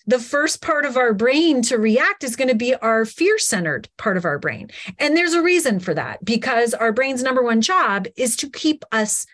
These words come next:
safe. And I, I wanna be safe. But the thing is,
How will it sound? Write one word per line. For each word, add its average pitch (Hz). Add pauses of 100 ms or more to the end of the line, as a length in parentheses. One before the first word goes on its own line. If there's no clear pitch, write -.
(140)
safe. - (380)
And 269 (300)
I, 190 (140)
I 294
wanna 277
be 170
safe. 156 (720)
But 262
the 247
thing 247
is, 247